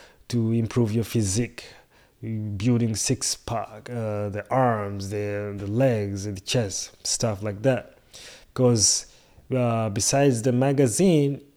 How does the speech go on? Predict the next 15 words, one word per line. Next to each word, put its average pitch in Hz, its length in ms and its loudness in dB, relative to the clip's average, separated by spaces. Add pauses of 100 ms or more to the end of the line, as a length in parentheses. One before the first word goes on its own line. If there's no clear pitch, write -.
(380)
you 120 100 -10
couldn't 123 360 2
know 123 260 6
how 120 260 6
to 117 80 4
train. 117 380 0
You, 107 100 -2
you 110 260 -2
were 113 100 0
just 110 280 0
gonna 113 240 -2
come 110 320 -4
up 107 240 -4
with 98 260 -6
ways, 104 720 -2